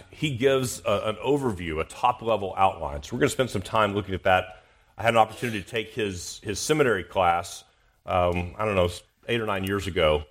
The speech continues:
and work through that outline. And, and so I'll be working through some of the original notes that I took during the class. It's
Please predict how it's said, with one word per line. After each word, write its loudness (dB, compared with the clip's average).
and -2
work 2
through 0
that 4
outline. 2
And, -4
and 2
so -2
I'll 4
be 2
working 0
through 4
some -2
of -2
the -2
original 2
notes 2
that -4
I 2
took -2
during -4
the -16
class. -2
It's -20